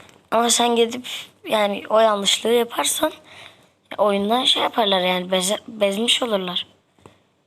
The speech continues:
Oyundaki şeyi seviyorum bak, grafikleri beni, yani şu an iyi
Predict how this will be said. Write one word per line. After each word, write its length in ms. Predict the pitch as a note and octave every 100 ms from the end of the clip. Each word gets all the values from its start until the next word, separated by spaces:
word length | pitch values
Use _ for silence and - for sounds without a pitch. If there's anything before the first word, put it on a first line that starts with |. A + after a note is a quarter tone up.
| _ _ _ _ _ _ _ _ _ _ _ _ _ - - _ _ _ _ _ _
Oyundaki 440 | B3 C4 C#4+ D4+ -
şeyi 260 | - E4
seviyorum 380 | D4+ C#4+ C#4+ C4
bak, 160 | G#3 -
grafikleri 600 | G#3+ G#3 - A#3 B3 B3+
beni, 220 | B3+ C4 - - - - - G3+
yani 240 | A3 G#3 - -
şu 220 | - B3
an 180 | A#3+ B3+
iyi 220 | C4 C4+